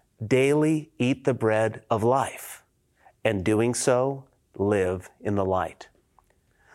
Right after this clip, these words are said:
Too many of us ignore the spiritual fueling God's Word provides us. But we know that if you engage in God's Word four or more times per week, you will see life transformation.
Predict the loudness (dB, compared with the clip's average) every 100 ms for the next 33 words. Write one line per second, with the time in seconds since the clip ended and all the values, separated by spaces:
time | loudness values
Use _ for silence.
0 | -20 _ 0 2 4 4 4 2 0 -2
1 | 0 2 2 0 -2 0 -2 0 -2 -2
2 | 0 0 0 0 2 2 2 0 -2 -2
3 | -2 -2 0 0 -2 -6 -10 -12 -16 _
4 | _ _ -20 -20 _ 0 2 2 2 2
5 | 2 0 -2 -10 -20 -2 -2 0 0 0
6 | 2 2 2 2 2 2 2 0 2 2
7 | 2 0 0 0 -2 -6 -2 0 0 0
8 | -2 0 0 0 0 0 0 -4 -2 0
9 | 2 0 -4 -20 _ _ _ _ -4 -2
10 | 2 2 2 0 2 0 -2 -2 -2 -2
11 | -4 -4 -6 -8 -14